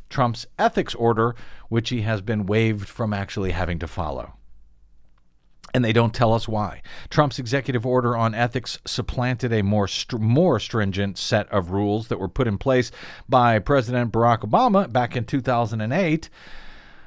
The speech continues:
despite the fact that Donald Trump claimed when he issued this executive order that he was, you know, doing this to drain the swamp.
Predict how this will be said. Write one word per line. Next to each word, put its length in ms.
despite 340
the 80
fact 300
that 100
Donald 300
Trump 220
claimed 440
when 140
he 140
issued 340
this 200
executive 540
order 380
that 160
he 100
was, 320
you 80
know, 140
doing 320
this 160
to 160
drain 340
the 80
swamp. 560